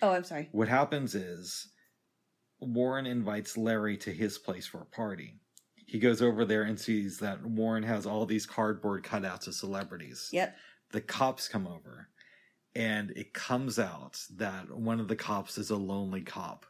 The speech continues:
Speaker 1: Uh-huh.
Speaker 2: who wants a Gene Hackman co-,
Speaker 1: <laughs>
Speaker 2: cutout.
Speaker 1: And, and, and,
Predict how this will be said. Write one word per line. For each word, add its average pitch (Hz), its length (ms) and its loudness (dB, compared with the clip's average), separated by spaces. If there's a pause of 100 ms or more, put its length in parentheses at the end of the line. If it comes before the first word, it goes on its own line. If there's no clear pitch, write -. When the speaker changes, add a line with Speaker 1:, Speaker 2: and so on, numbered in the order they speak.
Speaker 1:
Uh-huh. 202 380 4
Speaker 2:
who 120 100 6
wants 113 300 4
a 117 60 4
Gene 117 340 2
Hackman 90 520 -4
co-, - 220 -12
Speaker 1:
<laughs> - 60 -16
Speaker 2:
cutout. 320 400 4
Speaker 1:
And, 294 220 12
and, 226 260 2
and, 220 300 4